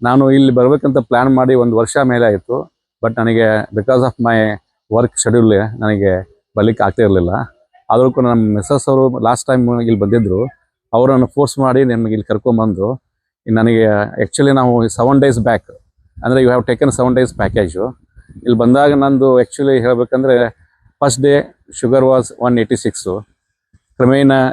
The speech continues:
ನೆ-, ನಾವು ಇಲ್ಲಿ ಸೆವೆನ್ ಡೇಸ್ ಪ್ಯಾಕೇಜ್ ಅಂತ ತಗೊಂಡ್ಬಿಟ್ಟು ನನಗೆ ಫಸ್ಟ್ ಡೇ ಬಂದಾಗ, ಫ-, ಫಸ್ಟ್ ಡೇ ಬಂದಾಗ ನನ್ನ ಶುಗರ್ ಲೆವೆಲ್ ಒನ್, ಒನ್ ಏಯ್ಟಿ ಸಿಕ್ಸ್ ಇತ್ತು. ಆಮೇಲೆ ಬೆ-, ಇವು ಡಯಟ್ಸ್ ಇದು ಅಂದ್ರೆ because of their diet ಈವ್ನಿಂಗ್ ಒನ್ ತರ್ಟಿ ಸಿಕ್ಸ್ ಬಂತು.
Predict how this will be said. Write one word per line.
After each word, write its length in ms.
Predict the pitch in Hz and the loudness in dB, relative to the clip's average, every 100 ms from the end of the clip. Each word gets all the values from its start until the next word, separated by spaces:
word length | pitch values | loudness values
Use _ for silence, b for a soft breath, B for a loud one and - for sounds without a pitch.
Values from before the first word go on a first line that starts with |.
| 123 | -4
ನೆ-, 160 | 123 _ _ _ _ _ _ _ _ _ _ _ _ _ _ - | -6 _ _ _ _ _ _ _ _ _ _ _ _ _ _ -2
ನಾವು 260 | 131 143 147 | 2 4 4
ಇಲ್ಲಿ 240 | 143 127 123 | 4 2 0
ಸೆವೆನ್ 420 | - - 127 143 | -4 -2 2 4
ಡೇಸ್ 200 | 143 139 | 2 0
ಪ್ಯಾಕೇಜ್ 340 | 135 120 139 | -2 0 0
ಅಂತ 120 | 123 113 | -2 -2
ತಗೊಂಡ್ಬಿಟ್ಟು 560 | 117 117 107 101 110 131 | -2 0 -2 -2 -2 -2
ನನಗೆ 440 | 131 143 143 143 139 | 0 2 4 2 2
ಫಸ್ಟ್ 260 | 147 - 139 | -2 -2 0
ಡೇ 100 | 143 | 2
ಬಂದಾಗ, 360 | 131 131 131 101 123 _ _ _ _ - | 2 2 2 2 -2 _ _ _ _ -6
ಫ-, 120 | 117 123 | -2 0
ಫಸ್ಟ್ 160 | 147 139 | 0 0
ಡೇ 60 | |
ಬಂದಾಗ 360 | 139 143 143 139 | 0 2 4 4
ನನ್ನ 100 | 135 | 0
ಶುಗರ್ 340 | - 131 143 | 0 0 2
ಲೆವೆಲ್ 300 | 143 139 139 | 4 4 4
ಒನ್, 260 | 139 127 131 | 2 2 0
ಒನ್ 160 | - 127 | 0 -2
ಏಯ್ಟಿ 180 | 120 131 | -2 -4
ಸಿಕ್ಸ್ 240 | 123 - | -8 -12
ಇತ್ತು. 240 | 101 - 95 117 _ _ _ _ | -10 -4 -4 -6 _ _ _ _
ಆಮೇಲೆ 520 | 127 135 139 139 135 131 - _ _ - | 0 2 2 4 2 0 -8 _ _ -4
ಬೆ-, 140 | 127 120 127 117 127 | 0 2 0 -2 0
ಇವು 140 | 135 | 2
ಡಯಟ್ಸ್ 360 | 120 127 127 139 | 4 2 0 -2
ಇದು 380 | 123 123 120 | -4 -2 0
ಅಂದ್ರೆ 420 | 117 107 120 120 110 | 0 -2 -2 0 0
because 480 | 113 107 117 147 | -2 -4 0 0
of 100 | 147 120 | 0 2
their 140 | 131 | 2
diet 340 | 104 120 120 104 _ _ _ _ - | 4 4 2 -2 _ _ _ _ -4
ಈವ್ನಿಂಗ್ 500 | 127 123 131 147 147 | 0 2 2 4 4
ಒನ್ 260 | 143 135 135 | 4 2 2
ತರ್ಟಿ 220 | 135 127 | 0 -2
ಸಿಕ್ಸ್ 240 | - 127 | -6 -8
ಬಂತು. 320 | 117 107 95 | -4 -4 -4